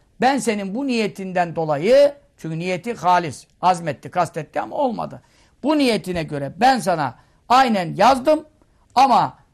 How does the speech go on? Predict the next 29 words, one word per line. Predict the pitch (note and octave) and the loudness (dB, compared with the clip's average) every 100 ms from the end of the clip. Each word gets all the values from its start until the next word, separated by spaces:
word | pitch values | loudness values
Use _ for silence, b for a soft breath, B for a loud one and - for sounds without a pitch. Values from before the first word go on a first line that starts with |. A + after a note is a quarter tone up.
| - | 0
benden | C4+ C#4+ A3+ A3 | 2 2 2 2
de | G3 | 0
sana | - A#3+ B3+ | -2 -4 -2
bir | A#3 G#3+ F3+ E3 | -4 -6 -10 -2
bağış | F#3+ A#3+ A#3 | 4 4 2
olsun. | F#3 D3+ C3+ | -4 -8 -6
Sadaka | G#3 A3+ C4+ C#4 | -4 -4 -4 -2
bağış. | A3+ G#3 - _ b b _ | 2 2 0 _ b b _
Bu | A3+ B3 | -6 -4
bir | C#4 | -4
saatte | A#3+ B3 G#3+ A3 A3+ | 0 2 2 0 -4
seni | A#3 B3+ | -2 -2
fazla | G#3+ G#3 A3+ | 0 0 -2
uyuttum. | A3 F#3 E3 B3 A#3+ A3 _ _ | -4 -6 -8 -8 -8 -12 _ _
Hadi | - A3+ G3 | -8 -6 -6
vücuduna | G3 G3+ G3 G#3+ | -8 -10 -8 -8
sıhhat, | E3+ G3 G3 - | -6 -6 -6 -6
kuvvet | G3 F#3+ | -4 -4
olsun. | E3+ C3+ A#3+ A#3 _ _ _ | -6 -6 -6 -6 _ _ _
Benden | E3+ A#3 A3 G3 C#3 | -2 0 2 0 0
de | E3+ | -6
sana | G3+ G3+ G3 | -4 -2 -2
bu | F#3+ | -6
bir | F#3+ | -8
saat, | E3+ F3+ E3+ | -4 -4 -4
iki | F#3 | -12
saat | F#3 F3+ F3 - | -8 -4 -4 -4
uyku | F#3 G3+ | -10 -8
fazladan | G3 F#3+ F3 F3 G3+ A3 | -2 -2 -2 -4 -4 -4